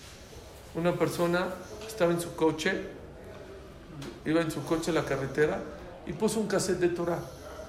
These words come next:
El Daf Yomi de Rav Eliashiv. Iba así, y era una carretera nada más de dos carriles, iba atrás de un torto,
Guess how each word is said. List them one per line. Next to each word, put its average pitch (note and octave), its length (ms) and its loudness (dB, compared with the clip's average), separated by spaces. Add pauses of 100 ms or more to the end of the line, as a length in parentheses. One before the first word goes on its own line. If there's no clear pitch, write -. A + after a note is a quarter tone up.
(1040)
El D3+ 160 2
Daf G#3+ 200 12 (120)
Yomi F3 240 6
de F#3+ 120 10
Rav D3+ 200 8
Eliashiv. D3 440 4 (1200)
Iba E3 200 4
así, C#3+ 300 -2 (1120)
y D#3 60 2
era F3+ 120 10
una F3+ 160 8
carretera D3+ 520 6
nada D3+ 120 4
más C#3+ 180 2
de C#3 80 2
dos C#3 240 4
carriles, C3+ 540 0
iba D#3 160 6
atrás D3 300 4
de D3 60 2
un D3 160 2
torto, - 420 8